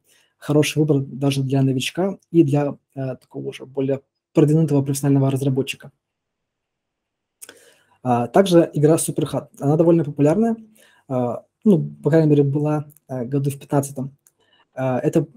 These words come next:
ее создали польские разработчики, они изначально ее создали на семидневном конкурсе, где нужно было за семь дней создать свою собственную игру. Они создали примерно три уровня, и она так понравилась, что они, само собой, победили.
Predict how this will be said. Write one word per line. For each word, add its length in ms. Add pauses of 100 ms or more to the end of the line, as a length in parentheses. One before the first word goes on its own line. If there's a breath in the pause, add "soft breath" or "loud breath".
(160)
ее 140
создали 240
польские 360
разработчики, 580 (260)
они 220
изначально 400
ее 120
создали 380
на 300 (420)
семидневном 500
конкурсе, 440
где 100
нужно 220
было 340
за 120
семь 220
дней 140
создать 220
свою 160
собственную 380
игру. 240 (340 soft breath)
Они 160
создали 320
примерно 340
три 160
уровня, 340
и 140
она 140
так 180
понравилась, 440
что 200
они, 140
само 180
собой, 180
победили. 460